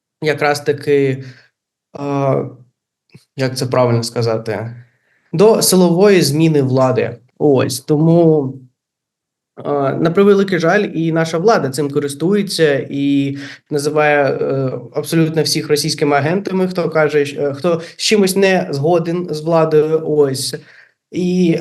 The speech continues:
е, ця політична нестабільність, е, це, безумовно, дуже погано для нашої країни, і Росія це розуміє. Тому вона буде всілякими способами, е, показувати, як і нашим міжнародним партнерам,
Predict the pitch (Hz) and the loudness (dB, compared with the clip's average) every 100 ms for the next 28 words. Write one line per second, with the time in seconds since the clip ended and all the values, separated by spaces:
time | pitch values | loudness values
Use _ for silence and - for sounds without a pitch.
0 | 165 156 156 - 185 180 175 170 185 185 | 0 -2 -2 0 -2 -2 -4 -4 -4 -2
1 | 160 151 - 147 214 214 170 156 - - | 0 0 0 -2 0 2 2 0 -2 -6
2 | - 156 143 165 160 156 165 165 156 156 | -2 0 0 0 -2 -2 0 0 0 -2
3 | 156 151 220 156 135 123 120 131 123 131 | -4 0 0 2 0 -2 -4 -6 -4 -4
4 | 120 120 117 139 143 143 - 185 165 160 | -2 -2 -2 0 2 0 0 -2 -2 -2
5 | 147 127 135 135 104 - - 151 170 175 | 0 0 -2 -2 -4 -10 -6 -2 0 0
6 | 160 165 165 156 160 151 165 165 156 - | 2 0 0 -2 -2 -2 -2 -2 -4 -2
7 | 147 156 165 160 160 160 151 - 139 139 | -2 -2 -2 -2 0 0 -2 -4 -4 -2
8 | 139 135 135 127 147 160 151 143 139 147 | 0 -2 -4 -4 -2 0 0 -2 0 0
9 | 139 135 123 143 - 151 165 156 151 151 | 0 -2 -6 -8 -4 -2 -2 -2 -2 -2
10 | 151 147 143 139 147 143 156 165 160 160 | -2 0 0 0 -2 -2 -4 0 0 0
11 | 165 | -2